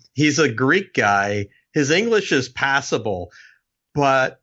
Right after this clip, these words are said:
and, and his production value is incredibly low, which is part of the appeal, because he's so brutally honest, you just can't help but laugh. And, um,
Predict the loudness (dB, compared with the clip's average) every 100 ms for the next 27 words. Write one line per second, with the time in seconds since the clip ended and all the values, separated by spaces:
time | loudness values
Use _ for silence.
0 | -4 -2 0 -2 -2 -2 -4 -4 -4 -2
1 | -4 -2 -2 0 0 2 0 0 -2 -4
2 | -8 _ _ _ _ _ _ -6 -4 0
3 | 0 2 0 0 0 2 2 2 0 -6
4 | _ _ _ _ -8 -2 0 -2 -4 0
5 | 0 2 0 -2 0 0 0 -6 -20 _
6 | _ -4 -2 -2 -2 0 -2 -2 0 0
7 | 2 2 2 2 2 2 0 -2 -14 _
8 | -20 -8 -2 -2 0 0 2 0 -6 -6
9 | 0 0 -2 -2 -2 -2 -2 -4 -2 -2
10 | 2 2 2 0 -4 -20 -20 -4 0 2
11 | 2 0 -2 -2 0 -2 -6